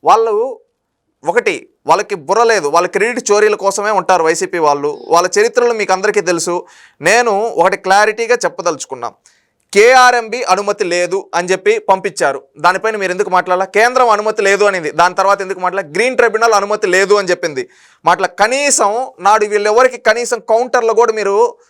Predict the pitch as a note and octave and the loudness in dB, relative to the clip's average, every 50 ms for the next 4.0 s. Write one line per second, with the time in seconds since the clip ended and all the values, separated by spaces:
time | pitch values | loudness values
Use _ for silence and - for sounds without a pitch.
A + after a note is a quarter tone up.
0 | _ _ _ _ - F#3+ F#3 F#3+ G#3 G3+ F3 C3+ C3 - _ _ _ D#3+ E3 F#3+ | _ _ _ _ 0 0 0 2 2 0 2 0 -2 -10 _ _ _ -6 -6 -6
1 | G3 G3 F#3 G3 F#3+ G#3+ A3 G#3 G3 G#3 G#3 D#3+ D#3+ F3+ A3 B3 B3+ B3+ A#3+ - | -6 -2 -2 -2 -2 -2 -4 -6 -8 -8 -4 0 2 4 4 4 2 0 -4 -6
2 | A#3+ A3+ G3+ F3 F#3 F#3 F3+ F3+ F3+ F3+ F3+ - F3+ E3+ F#3+ G3+ A3+ A3+ A3 G#3+ | -8 -10 -10 -12 -10 -8 -8 -6 -8 -10 -8 -2 2 2 2 2 2 -2 -2 -2
3 | F3+ F3 F#3 F#3 E3+ D3+ C#3 C3+ D#3 D#3 D#3+ D3 C#3 D#3 D#3 D#3 F3 D#3+ B2+ | -4 -4 -2 -2 -2 -4 -4 -4 -2 0 0 0 0 0 -2 -2 -2 -6 -8